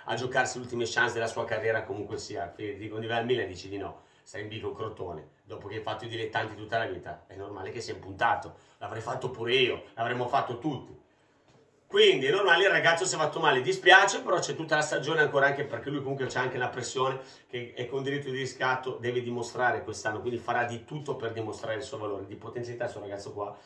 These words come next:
ne ha e parecchie anche, ne ha e parecchie Messias di potenzialità. Quindi ragazzi, prima di sparare sulla Croce Rossa, andiamo a vedere le cose a trecentosessanta gradi, non ci facciamo influenzare da sti cazzo di giornalisti che ogni due per tre, ogni p-, problema muscolare, cioè Calabria, abbiamo avuto un problema muscolare,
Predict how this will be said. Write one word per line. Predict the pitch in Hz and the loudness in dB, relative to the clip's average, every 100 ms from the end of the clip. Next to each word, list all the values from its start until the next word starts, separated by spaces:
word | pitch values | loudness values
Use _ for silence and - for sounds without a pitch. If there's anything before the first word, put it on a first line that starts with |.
| - - _ | -20 -20 _
ne | 120 135 | -2 2
ha | 135 143 - 127 | 4 4 2 -2
e | 131 | 2
parecchie | 135 123 113 107 - 95 | 4 6 4 0 -6 -12
anche, | 90 87 - - - | -12 -14 -16 -20 -8
ne | 117 131 | 0 4
ha | 147 | 4
e | 147 | 4
parecchie | 131 117 110 - | 2 0 -2 -6
Messias | 104 98 104 | -8 -8 -8
di | 95 | -10
potenzialità. | - 92 92 95 90 - - - - - - - _ _ _ - | -10 -10 -10 -10 -14 -16 -20 -20 -20 -20 -20 -20 _ _ _ -4
Quindi | 175 160 | 2 4
ragazzi, | 147 147 139 123 | 6 6 4 0
prima | 135 165 175 | -2 0 0
di | 143 | 0
sparare | - 120 139 | 0 6 8
sulla | - 127 117 | 6 0 -2
Croce | 120 127 | -4 -2
Rossa, | 120 - | -4 -2
andiamo | 127 143 143 | -2 0 2
a | |
vedere | 127 117 | 2 2
le | 110 | 0
cose | 120 110 | 0 0
a | |
trecentosessanta | 110 107 113 110 110 110 110 107 | -2 -4 -4 -4 -4 -4 -4 -4
gradi, | 107 107 104 110 | -2 0 0 2
non | 151 | 2
ci | 156 170 | 2 0
facciamo | 143 139 127 | 2 2 2
influenzare | 123 120 120 127 120 | 0 -2 -2 0 0
da | 117 | -2
sti | 117 | -6
cazzo | - 117 127 | -4 -4 -4
di | 117 | -8
giornalisti | 107 110 104 110 117 - 117 - - - | -6 -6 -4 -4 -6 -6 -14 -16 -20 -8
che | 151 | 0
ogni | 165 160 | 2 2
due | 165 156 | 2 2
per | 151 143 | 2 2
tre, | - 160 156 - - - | 6 6 4 -2 -16 -6
ogni | 147 185 440 208 185 | 4 6 8 6 2
p-, | - 175 - | 0 -8 -4
problema | 180 185 208 196 | 4 6 8 8
muscolare, | 190 - 185 160 | 8 10 8 8
cioè | - | 10
Calabria, | 196 233 240 247 226 | 12 12 12 8 4
abbiamo | 214 240 | 4 4
avuto | 240 240 | 4 4
un | 226 | 6
problema | 220 202 | 8 8
muscolare, | 165 180 185 180 | 6 10 10 8